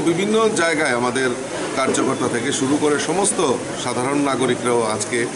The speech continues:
এই তীর্থক্ষেত্র সাফাই অভিযানে অংশগ্রহণ করছেন, সামিল হচ্ছেন এবং এই মানুষের যে উৎসাহ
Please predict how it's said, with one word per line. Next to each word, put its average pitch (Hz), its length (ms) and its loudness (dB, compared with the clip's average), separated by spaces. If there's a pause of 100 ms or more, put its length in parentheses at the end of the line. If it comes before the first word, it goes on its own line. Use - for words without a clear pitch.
(320)
এই 117 60 0 (100)
তীর্থক্ষেত্র 156 560 -2 (260)
সাফাই 139 300 -2
অভিযানে 120 520 0 (320)
অংশগ্রহণ 120 560 -2
করছেন, 127 320 -2
সামিল 120 340 0
হচ্ছেন 110 340 -2 (500)
এবং 123 220 0 (400)
এই 139 160 2
মানুষের 139 500 0
যে 156 80 0
উৎসাহ 156 360 0